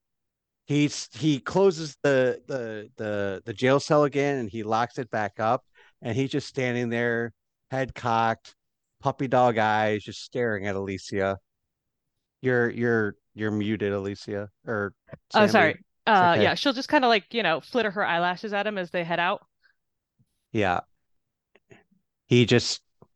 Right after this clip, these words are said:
Speaker 1: watches, smiles, and waves. All right, so you guys, uh, get, uh,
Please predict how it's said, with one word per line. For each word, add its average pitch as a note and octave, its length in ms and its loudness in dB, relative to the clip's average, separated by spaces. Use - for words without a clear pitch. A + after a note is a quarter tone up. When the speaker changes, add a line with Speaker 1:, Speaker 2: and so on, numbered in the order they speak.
Speaker 1:
watches, A2+ 640 4
smiles, A2 840 0
and F#2+ 160 -4
waves. G2 720 -4
All D3+ 60 4
right, D#3 340 2
so - 140 -4
you C#3+ 180 6
guys, D3 720 4
uh, B2 540 6
get, D#3 400 0
uh, C3 600 2